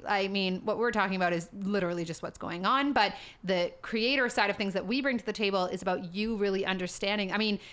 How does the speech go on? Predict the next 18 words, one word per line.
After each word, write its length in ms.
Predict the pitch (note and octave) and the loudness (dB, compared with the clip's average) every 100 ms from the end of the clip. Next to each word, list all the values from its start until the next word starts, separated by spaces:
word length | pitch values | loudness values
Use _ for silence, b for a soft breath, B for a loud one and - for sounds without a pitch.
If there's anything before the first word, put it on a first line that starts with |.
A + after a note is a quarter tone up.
| B - | B 0
this 200 | D#4+ - | 0 2
is 160 | A#3+ A#3+ | 2 4
about 260 | A#3+ A3 | 2 2
you 160 | G3 A#3 | 0 0
getting 240 | G#3+ G#3+ | 0 0
what 100 | G#3 | 0
you 120 | F#3+ | -2
want, 360 | F3+ F3+ A3+ G3+ | 0 0 0 0
but 200 | A3+ A3 | 0 0
it's 140 | A3+ A#3 | 0 0
about 180 | B3+ | -2
so 260 | - - A3 | -2 -2 0
much 220 | G3+ F#3+ | 0 -2
more 220 | F#3 E3+ | -4 -2
than 120 | F3+ F3 | -2 0
that 200 | F3 - - | -2 -4 -8
as 200 | F3+ - | -8 -8
well. 280 | - - | -6 -6